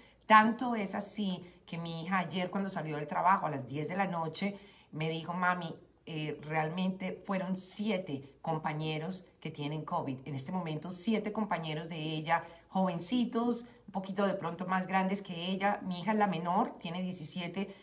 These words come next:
pero allí hay jóvenes de veinte, veinticinco, treinta años que en este momento están en cuarentena y tienen el covid.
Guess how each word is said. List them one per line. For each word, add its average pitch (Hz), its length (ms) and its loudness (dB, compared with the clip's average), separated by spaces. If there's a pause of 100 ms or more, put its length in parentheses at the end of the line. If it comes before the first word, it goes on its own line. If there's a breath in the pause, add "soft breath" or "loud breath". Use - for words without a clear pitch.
(160 loud breath)
pero 233 140 4
allí 208 160 4
hay 226 100 4
jóvenes 214 400 4
de 185 100 0
veinte, 190 320 0
veinticinco, 185 760 2
treinta 185 480 0
años 185 280 2 (280 loud breath)
que 190 100 0
en 180 60 0
este 180 180 -2
momento 196 320 2
están 190 220 -2
en 175 100 -8
cuarentena 180 640 -2
y 202 100 -4
tienen 165 360 -6
el 165 100 -8
covid. 131 280 -4